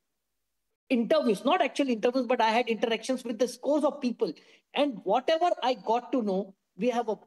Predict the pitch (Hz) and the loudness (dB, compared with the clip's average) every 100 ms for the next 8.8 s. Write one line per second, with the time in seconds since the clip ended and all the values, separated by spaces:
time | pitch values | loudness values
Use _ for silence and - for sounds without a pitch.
0 | _ 180 208 226 226 190 185 196 190 202 | _ 0 4 4 2 0 0 -2 -2 -2
1 | 196 185 - 170 170 170 - 165 147 135 | -2 -4 -6 -8 -4 -4 0 0 0 -4
2 | 135 131 120 117 - 208 220 - 190 196 | -2 -4 -4 -4 2 2 2 0 0 0
3 | - 226 247 240 202 214 220 - 220 208 | 0 2 2 2 0 -2 -4 -4 -2 0
4 | 208 208 190 190 - 196 190 202 185 175 | 0 0 0 -2 -2 -4 -2 -2 -2 0
5 | 175 170 180 208 214 277 - _ _ 214 | -2 -2 -4 -2 0 -2 -6 _ _ -4
6 | 196 220 233 214 208 226 214 220 202 202 | 0 0 0 -2 -2 -2 0 0 0 -4
7 | 185 208 190 185 233 208 220 202 208 190 | -4 -6 -6 -2 -2 -2 -2 -2 -2 -2
8 | 196 208 175 190 143 127 117 104 | -2 0 0 0 -2 -4 -10 -14